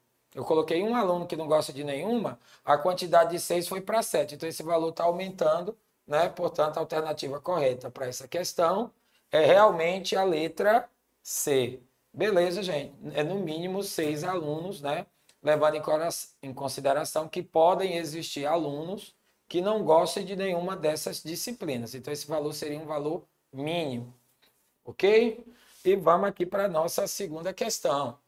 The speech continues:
né? Questão número cinquenta e dois. Suponha que cinco números estejam em progressão aritmética, sendo o menor deles igual a quatro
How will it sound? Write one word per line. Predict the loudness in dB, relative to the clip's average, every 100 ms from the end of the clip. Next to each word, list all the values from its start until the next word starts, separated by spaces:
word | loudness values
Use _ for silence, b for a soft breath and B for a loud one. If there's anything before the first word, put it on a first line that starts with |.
| _ _ _ _ _ _ _
né? | -6 -4
Questão | -4 -4 -4
número | -4 -6 -6
cinquenta | -8 -6 -6 -4
e | -2
dois. | 2 0 0 -12 b b b _
Suponha | -4 0 2 4 4
que | 4
cinco | 2 0 -2 -2
números | -2 0 0 0 -4 -8 -10
estejam | -8 -4 0 0 0
em | -2
progressão | 2 2 2 0 0
aritmética, | 0 -2 -4 -2 2 2 2 -2 -2 -6 _ _ _
sendo | -4 2 4 6
o | 4
menor | 4 4 4
deles | 4 2 0 -4
igual | 2 4 6 4
a |
quatro | 0 6 8 8 4 0 0